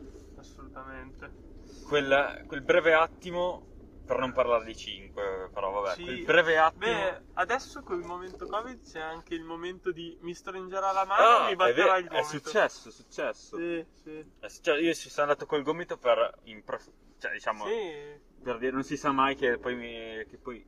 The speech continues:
Speaker 2: lei è una tipa che è una persona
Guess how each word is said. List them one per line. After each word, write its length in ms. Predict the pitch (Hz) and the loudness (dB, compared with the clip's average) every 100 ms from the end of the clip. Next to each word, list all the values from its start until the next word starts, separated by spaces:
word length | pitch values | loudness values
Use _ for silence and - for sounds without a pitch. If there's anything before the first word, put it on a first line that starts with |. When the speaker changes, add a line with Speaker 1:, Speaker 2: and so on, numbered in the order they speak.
| - _ | -20 _
Speaker 2:
lei 220 | 113 117 | -6 -4
è 40 | |
una 160 | 113 113 | -4 -6
tipa 760 | 120 - 107 104 104 104 104 101 - _ - _ _ - | -8 0 2 2 0 0 -2 -6 -12 _ -20 _ _ -14
che 400 | 107 104 104 101 | -10 -10 -8 -6
è 120 | 92 | -4
una 140 | 107 | -4
persona 1080 | 107 113 - 120 110 107 104 101 95 95 92 | -4 -6 -6 -10 -8 -8 -8 -8 -10 -12 -12